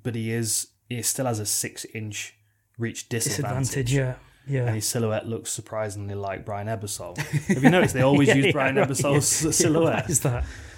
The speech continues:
Speaker 2: He's a, he's a
Speaker 1: Um,
Speaker 2: silhouette specialist.
Speaker 1: <laughs> They use Brian Ebersol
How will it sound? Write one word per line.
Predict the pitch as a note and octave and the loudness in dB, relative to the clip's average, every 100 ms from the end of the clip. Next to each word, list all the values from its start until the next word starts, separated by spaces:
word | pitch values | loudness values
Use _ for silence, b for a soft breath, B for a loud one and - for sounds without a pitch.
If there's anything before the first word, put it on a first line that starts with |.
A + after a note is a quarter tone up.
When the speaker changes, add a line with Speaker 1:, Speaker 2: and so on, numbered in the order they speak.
| B | B
Speaker 2:
He's | D3+ G3 | -4 4
a, | A#3 | 6
he's | E3 | 6
a | |
Speaker 1:
Um, | |
Speaker 2:
silhouette | C3 G3+ F3 F#3 | 6 6 6 2
specialist. | - B2+ B2+ A#2 B2+ | -2 -2 -4 0 6
Speaker 1:
<laughs> | C#3+ G#2+ D#3 G#2 A#2+ - A2+ - - - - | 6 8 4 2 0 -2 -6 -8 -20 -20 -8
They | - | 2
use | C3+ D3 | 6 6
Brian | - C#3 C#3+ | 6 4 4
Ebersol | C#3 A2 G#2 F#2+ G2+ A2 | 4 2 -2 -2 -4 -6